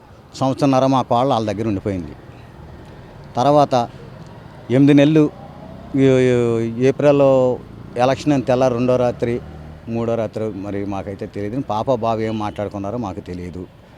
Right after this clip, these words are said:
ఇక్కడ మా, అక్కడ పాప, ఇక్కడ మా బాబు కలిసి వెళ్ళిపోయారు. ఎటు వెళ్ళిపోయారో తెలియదు. తిరిగి ఇరవై ఐదు రోజులకో నెలకో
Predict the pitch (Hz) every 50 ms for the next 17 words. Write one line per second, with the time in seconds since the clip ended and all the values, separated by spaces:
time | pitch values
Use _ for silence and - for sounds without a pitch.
0 | - - - - - - - - - - 113 - - 127 131 123 123 117 117 117
1 | 113 117 - - 117 123 110 107 113 120 120 120 139 165 175 - - 120 113 104
2 | 107 113 107 101 104 104 104 101 101 107 98 - - 165 - - - - - -
3 | - - - - - - - - - - 117 117 107 101 - 107 104 101 101 98
4 | 98 90 - 110 101 90 107 107 120 - - 95 87 85 85 76 69 - - -
5 | - - - - - - - - - - - - - - 131 135 143 123 123 139
6 | 151 - - - - - - - - - - - - - 113 117 120 120 123 120
7 | 113 113 120 123 120 143 160 147 110 104 101 - - 143